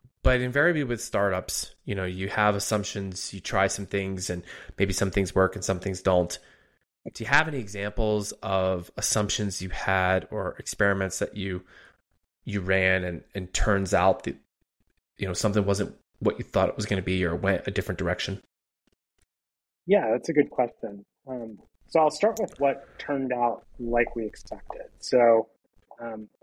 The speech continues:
Speaker 2: first, you know, our assumption going in was that the reason that an intermediary facilitator like Build Casa was needed is that homeowners just wouldn't be able to really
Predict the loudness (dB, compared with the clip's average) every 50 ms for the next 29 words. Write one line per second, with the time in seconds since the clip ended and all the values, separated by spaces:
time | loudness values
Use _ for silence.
0 | _ _ 2 6 8 8 8 6 4 -4 -10 -16 _ _ _ -8 -6 -6 -4 0
1 | 4 6 6 6 4 0 -6 -6 -6 -8 -8 -4 -2 -2 -2 -2 -2 -4 -4 -4
2 | -2 0 0 0 2 2 4 2 2 2 0 -4 _ _ _ _ _ _ -20 -20
3 | -20 -10 -4 0 2 4 6 6 6 6 6 4 2 2 2 0 0 -2 -2 -4
4 | -8 -20 -20 -20 -20 -16 -8 -4 -4 -2 0 2 4 4 4 4 2 2 2 2
5 | 4 4 6 6 6 4 2 0 -2 -6 -6 -6 -2 2 6 6 6 6 4 2
6 | 0 2 2 2 2 2 2 0 0 0 0 0 2 0 0 2 2 2 2 2
7 | 0 -4 -2 0 0 0 2 2 2 2 2 0 -2 -8 _ _ _ _ -20 -16
8 | -12 -10 -8 -6 -2 0 2 2 0 0 0 2 2 4 4 4 4 2 0 -2
9 | -4 -8 -6 0 0 2 2 2 0 -2 0 0 0 0 0 -2 -2 0 0 0
10 | 0